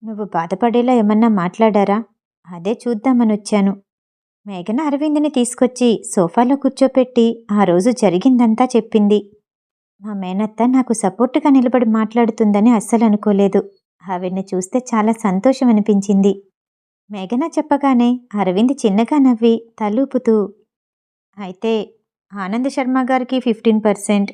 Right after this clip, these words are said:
నీకు టెన్ పర్సెంట్, మీ అత్తయ్యకి సిక్స్ పర్సెంట్, నీతో ఉన్న మీ కజిన్స్‌కి కూడా టెన్, టెన్ పర్సెంట్ ఇచ్చారనమాట."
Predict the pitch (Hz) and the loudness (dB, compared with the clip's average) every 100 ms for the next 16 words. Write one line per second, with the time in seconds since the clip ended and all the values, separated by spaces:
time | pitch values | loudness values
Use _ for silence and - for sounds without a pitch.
0 | _ _ _ 185 196 190 190 175 190 214 | _ _ _ -16 -14 -10 -8 -6 -4 -2
1 | 196 - 190 196 - _ _ _ 208 175 | -4 -4 -4 -6 -12 _ _ _ -10 -10
2 | - 220 247 262 254 - - 226 220 214 | -6 -6 -6 -6 -8 -8 -2 -2 -2 -2
3 | 202 - _ _ _ _ _ _ _ 208 | -2 -4 _ _ _ _ _ _ _ -14
4 | 196 196 208 196 220 254 247 202 175 233 | -12 -6 -4 -2 -2 0 0 -2 -2 -2
5 | 240 240 - 202 233 - 214 220 220 202 | -2 -4 -2 0 0 0 -2 0 0 0
6 | 185 - 254 240 202 - 208 196 190 190 | -2 0 -2 0 -2 0 0 0 0 -2
7 | 185 | -2